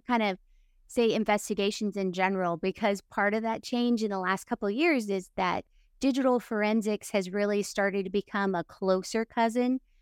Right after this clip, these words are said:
to things like osin investigations and even e-discovery, which is a type of investigation in itself. So it's really about all the digital things being together and being able to find that information. So I've kind of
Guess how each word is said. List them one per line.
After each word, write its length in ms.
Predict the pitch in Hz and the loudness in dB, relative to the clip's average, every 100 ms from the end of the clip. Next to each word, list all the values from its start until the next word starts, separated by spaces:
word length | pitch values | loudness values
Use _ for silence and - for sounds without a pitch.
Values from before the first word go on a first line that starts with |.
| _ - | _ -2
to 160 | 233 220 | 0 2
things 500 | 220 208 202 190 202 | 2 2 0 -2 -2
like 320 | 185 180 - - | -2 0 -2 0
osin 440 | 196 196 - 170 | 0 0 -2 -4
investigations 1120 | 165 - 170 - 175 165 170 - 175 170 175 | -2 -4 -6 -6 -4 -4 -4 -6 -6 -4 -4
and 120 | 185 196 | -4 -2
even 300 | 254 302 277 | 0 2 2
e-discovery, 720 | 240 233 - 208 190 196 190 | 2 0 0 0 0 0 -2
which 180 | 196 | -4
is 100 | 202 | -4
a 60 | 190 | -4
type 320 | - 214 196 | -4 -4 -2
of 140 | 190 180 | -2 -2
investigation 720 | 180 185 - 180 180 180 185 | 0 -2 -2 -4 -4 -4 -4
in 180 | 175 175 | -4 -6
itself. 380 | 202 262 226 196 _ _ _ - | -2 2 2 0 _ _ _ -4
So 200 | 240 226 | 0 0
it's 120 | 233 | 2
really 260 | 262 262 | 2 2
about 300 | 104 - 113 - | 0 -2 -2 0
all 160 | 220 240 | 0 2
the 100 | 214 | 0
digital 400 | - 202 196 190 | 0 0 -2 -2
things 420 | 214 196 190 - | -4 -4 -4 -6
being 300 | 214 196 190 | -4 -2 -2
together 540 | 180 196 185 196 185 185 | -2 -4 0 0 2 0
and 140 | 180 | -2
being 180 | 160 185 | -4 -2
able 200 | 180 170 | -2 -4
to 100 | 170 | -6
find 400 | - 190 180 180 | -6 -4 -2 -2
that 120 | 175 | -4
information. 580 | 170 - 165 170 - 196 | -6 -6 -6 -6 -6 -8
So 140 | - | -2
I've 180 | 185 190 | -2 -2
kind 160 | 233 226 | -2 0
of 140 | 220 | -2